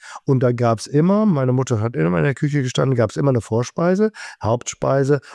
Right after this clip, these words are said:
und eine Nachspeise. Und man hat sich für dieses Essen dann eine Stunde Zeit gelassen. Und da wurde auch dann nicht geschwingt,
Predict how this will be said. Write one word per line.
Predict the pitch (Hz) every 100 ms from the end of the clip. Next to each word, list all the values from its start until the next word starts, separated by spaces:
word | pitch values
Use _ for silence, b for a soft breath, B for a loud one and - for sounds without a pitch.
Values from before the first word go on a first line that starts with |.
| B
und | 139
eine | 139
Nachspeise. | 127 123 - 95 85 82
Und | 90 117 -
man | 113 104
hat | 135
sich | - 147
für | -
dieses | 131 143 -
Essen | 143 170
dann | 139
eine | 131
Stunde | - 143 175
Zeit | 196 214 214
gelassen. | - 80 - - - B B B
Und | 131
da | 131 127
wurde | 143 135
auch | 117
dann | 123
nicht | 127 147
geschwingt, | 175 - 214 120 110 -